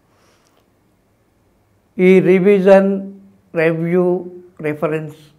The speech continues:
అనేవి ఎప్పుడు ఫైల్ చేస్తూ ఉంటారంటే, ఏదైనా ఒక కేసులో, అంటే అది సివిల్ కేసు అయినా కావచ్చు, లేకపోతే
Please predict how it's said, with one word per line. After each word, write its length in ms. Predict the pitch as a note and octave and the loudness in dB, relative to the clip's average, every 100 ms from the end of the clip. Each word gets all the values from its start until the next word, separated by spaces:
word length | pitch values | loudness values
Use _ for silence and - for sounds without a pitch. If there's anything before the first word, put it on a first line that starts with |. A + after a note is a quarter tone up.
| _ _ _ - | _ _ _ -12
అనేవి 480 | D3 D3 D3+ B2+ B2+ C3+ - _ _ _ _ _ _ _ _ _ _ | -8 -6 -6 -8 -12 -16 -20 _ _ _ _ _ _ _ _ _ _
ఎప్పుడు 320 | - G3 A3 G#3 | -6 -4 -2 -2
ఫైల్ 220 | F#3 E3+ D#3+ | 0 0 0
చేస్తూ 260 | D#3 D3+ D#3 C3 | -4 -6 -12 -14
ఉంటారంటే, 600 | B2 B2 B2 C3+ B2+ G3 A3+ - - _ _ _ _ _ _ _ _ _ _ _ _ _ _ _ _ _ _ _ _ _ _ _ _ D#3+ F3+ | -14 -16 -16 -18 -16 -14 -12 -14 -20 _ _ _ _ _ _ _ _ _ _ _ _ _ _ _ _ _ _ _ _ _ _ _ _ 2 6
ఏదైనా 500 | A3 G#3+ G#3+ G3 F#3+ F#3+ F#3 F3 | 6 6 4 4 2 2 2 0
ఒక 120 | E3+ D#3+ | -2 -8
కేసులో, 540 | D#3+ D#3 D3+ D3 C3 D3 C3+ B2 - _ _ _ _ _ _ _ _ C#3+ | -6 -6 -6 -8 -8 -8 -8 -10 -18 _ _ _ _ _ _ _ _ -10
అంటే 320 | C#3+ C#3 F3 F#3+ G3 - - _ _ _ _ _ _ | -8 -2 0 -2 -6 -16 -20 _ _ _ _ _ _
అది 220 | C#3+ C#3+ D3 | -6 -6 -8
సివిల్ 300 | - D3 F3 E3+ | -10 -6 -4 -2
కేసు 220 | E3+ E3+ F3 | -4 -2 0
అయినా 240 | E3+ E3+ E3+ E3+ | 0 2 -2 -2
కావచ్చు, 460 | E3+ E3 E3+ F3 G3 A3 G#3+ - _ _ _ _ _ _ - | -2 -2 -4 -4 -6 -6 -10 -20 _ _ _ _ _ _ -4
లేకపోతే 640 | D3 E3+ F3+ D3+ C#3+ C#3+ | 0 0 -2 -4 -6 -6